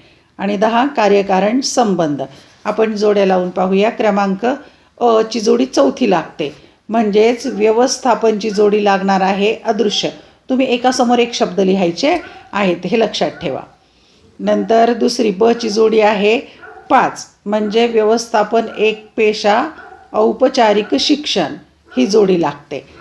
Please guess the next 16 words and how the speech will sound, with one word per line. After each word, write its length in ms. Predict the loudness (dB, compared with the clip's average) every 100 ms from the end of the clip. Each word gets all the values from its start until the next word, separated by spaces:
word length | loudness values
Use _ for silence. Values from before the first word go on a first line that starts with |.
| -20 -20 -6
नंतर 340 | -2 0 0 0 0
क 100 | 0 0
ची 80 | 0
जोडी 280 | 2 4
आहे 380 | 2 2 2 0
सहा, 560 | -2 -2 -2 0 -2 -4 -12 -20 -20 -20 _
म्हणजे 440 | -6 -4 0 0 0 -4
उच्च 360 | -8 -6 0
स्तर 420 | 0 0 2 4
व्यवस्थापन, 960 | 4 2 2 -2 0 0 0 0 2 0 -4 -14 -6
धोरणे 540 | 0 2 4 2 0 -4 -4
आखणे 440 | -6 -2 -2 -2 -4 -12 -20 _ _
ही 120 | -2 2
जोडी 340 | 2 2 -2
लागेल. 300 | -4 -6 -10 -14 -20 -20 _ -6
नंतर 480 | -4 0 2 2